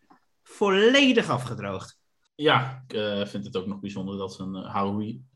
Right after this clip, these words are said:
Speaker 2: nog, eh, steeds aan boord is daar, eh, bij, eh, Sparta.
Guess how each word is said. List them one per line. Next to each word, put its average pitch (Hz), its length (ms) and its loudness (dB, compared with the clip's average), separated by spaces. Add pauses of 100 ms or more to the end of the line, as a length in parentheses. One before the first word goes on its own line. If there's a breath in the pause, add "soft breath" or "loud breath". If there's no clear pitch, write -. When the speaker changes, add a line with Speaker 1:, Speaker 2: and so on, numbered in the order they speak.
(420)
Speaker 2:
nog, 107 240 -2
eh, 113 60 2
steeds 110 300 2
aan 110 140 2
boord 110 220 2
is 113 140 -2
daar, 104 280 -2
eh, 101 260 -4
bij, 107 460 2 (260)
eh, 101 60 0
Sparta. - 560 -2